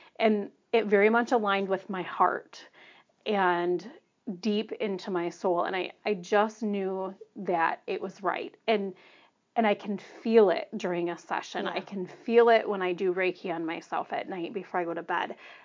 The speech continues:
Speaker 1: I just, it's this great peace. My seven-year-old, like, when I ask him, sometimes after I do Reiki on him, I'll say, "How are you feeling? Did you feel anything? Are
Speaker 2: Yeah.
Speaker 1: you f-,"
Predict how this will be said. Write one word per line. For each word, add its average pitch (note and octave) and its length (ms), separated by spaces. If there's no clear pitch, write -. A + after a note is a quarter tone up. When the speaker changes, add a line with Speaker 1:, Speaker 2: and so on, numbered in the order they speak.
Speaker 1:
I G3 80
just, F#3+ 720
it's A#3 300
this G3+ 600
great G#3+ 480
peace. - 560
My G3+ 100
seven-year-old, F#3+ 880
like, G3 300
when F#3 120
I F3+ 160
ask F3+ 400
him, F3 520
sometimes F3+ 440
after F3+ 380
I F3+ 80
do F3 180
Reiki F3 400
on F3 120
him, F3+ 360
I'll G#3+ 120
say, F3+ 520
"How - 160
are C4+ 60
you C#4+ 160
feeling? C#4+ 520
Did E3 160
you F#3+ 80
feel D4 340
anything? D4+ 760
Are A#3+ 120
Speaker 2:
Yeah. G3 80
Speaker 1:
you F#3 120
f-," - 220